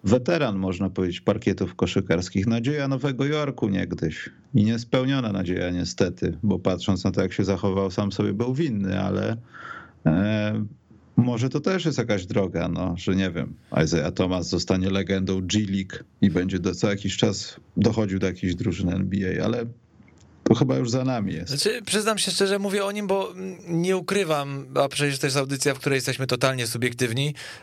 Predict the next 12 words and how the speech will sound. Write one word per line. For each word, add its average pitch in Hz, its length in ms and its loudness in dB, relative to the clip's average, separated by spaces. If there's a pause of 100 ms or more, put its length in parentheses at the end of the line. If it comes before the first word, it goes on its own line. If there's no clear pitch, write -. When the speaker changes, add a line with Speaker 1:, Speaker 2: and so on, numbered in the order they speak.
Speaker 2:
że 143 180 2
mam 208 180 0
po 175 100 -4
prostu 165 280 -2
słabość 135 360 0
do 95 60 -10
tego, 98 420 0
do 104 100 -6
tego 110 220 0
gościa. 107 320 0
Jego 110 200 0
historia 127 720 0